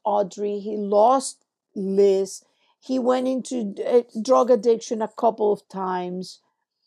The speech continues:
Uh, he confronted the ghosts of his past in, in what happened to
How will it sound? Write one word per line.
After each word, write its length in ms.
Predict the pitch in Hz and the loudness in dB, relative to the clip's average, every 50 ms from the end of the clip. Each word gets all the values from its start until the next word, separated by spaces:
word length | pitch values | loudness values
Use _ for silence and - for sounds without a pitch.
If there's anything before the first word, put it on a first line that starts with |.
| _ _ _ - | _ _ _ -2
Uh, 180 | - 208 220 - | 2 2 2 2
he 240 | - 220 285 302 240 | 2 -2 -4 -4 -2
confronted 880 | - 277 277 269 - - - 269 269 269 269 - 262 240 240 233 - _ - | -2 -2 -2 -2 -4 -6 -4 -2 -2 -2 -2 -2 -2 -2 -2 -2 -6 _ -16
the 340 | 190 196 208 208 202 190 208 _ _ _ - | -12 -8 -6 -6 -6 -6 -10 _ _ _ 2
ghosts 760 | 240 254 254 254 262 262 233 - - - _ - - - - - - | 4 6 6 6 6 4 0 -4 -12 -16 _ -16 -16 -14 -12 -6 -2
of 240 | 233 214 208 208 - | 0 0 0 0 -2
his 480 | 202 202 190 175 - - - - - _ _ _ _ _ - - | -6 -6 -6 -6 -8 -12 -12 -14 -18 _ _ _ _ _ -6 -2
past 480 | 254 233 226 208 202 - - - - | 0 0 2 0 -2 -4 -10 -14 -12
in, 300 | 214 190 190 190 185 180 _ _ _ _ _ _ _ _ - | -10 -8 -8 -8 -10 -12 _ _ _ _ _ _ _ _ -8
in 160 | 220 220 220 | -6 -2 2
what 160 | 220 214 208 | 2 2 2
happened 500 | 208 226 220 214 220 220 208 202 196 175 | 2 2 0 0 0 -2 -4 -4 -6 -10
to 720 | - - 214 190 190 185 185 185 180 180 180 170 - 143 | -8 -4 -2 0 0 0 0 0 -2 -2 -4 -6 -8 -10